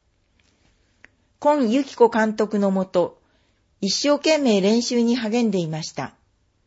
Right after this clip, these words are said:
私も応援したくなりました。栗山リーディングサービス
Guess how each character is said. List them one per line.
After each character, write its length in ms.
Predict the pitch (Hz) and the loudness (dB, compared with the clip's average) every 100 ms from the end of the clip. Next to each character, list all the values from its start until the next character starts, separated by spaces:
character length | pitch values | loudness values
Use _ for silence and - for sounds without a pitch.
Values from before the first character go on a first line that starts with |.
| _ _ _ _ _ - | _ _ _ _ _ -8
私 380 | 190 240 262 233 | -2 0 0 2
も 300 | 226 214 - | 2 0 0
応 220 | 202 254 | 4 4
援 180 | 269 285 | 4 0
し 60 | - | -2
た 140 | 277 | -2
く 100 | 208 | -2
な 120 | 185 | -4
り 100 | 175 | -4
ま 120 | 170 | -6
し 100 | 170 - | -8 -8
た。 220 | 135 - _ _ _ _ _ _ _ _ _ _ _ _ _ _ _ _ _ _ _ _ _ _ _ | -12 -12 _ _ _ _ _ _ _ _ _ _ _ _ _ _ _ _ _ _ _ _ _ _ _
栗 220 | 262 285 | -2 2
山 400 | 294 254 208 - | 4 4 2 0
リ 220 | 190 262 | -2 0
ー 20 | 262 | 0
デ 80 | |
ィ 100 | 285 | -2
ン 40 | 269 | -2
グ 120 | 262 | -4
サ 180 | 277 247 | 0 0
ー 80 | 196 | 0
ビ 100 | 196 | -4
ス 300 | - 160 | -8 -12